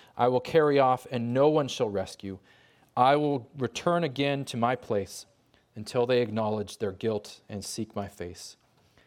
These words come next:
And in their distress, earnestly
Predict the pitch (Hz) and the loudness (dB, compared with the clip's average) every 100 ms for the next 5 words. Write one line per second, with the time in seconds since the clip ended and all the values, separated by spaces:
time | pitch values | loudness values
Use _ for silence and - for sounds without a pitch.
0 | _ _ _ 104 107 120 120 123 - 92 | _ _ _ -6 -4 -2 -2 -4 -4 -6
1 | 90 - - _ _ _ _ _ _ _ | -8 -10 -16 _ _ _ _ _ _ _
2 | - 117 110 107 - 101 95 | -8 -2 -2 -2 -6 -6 -6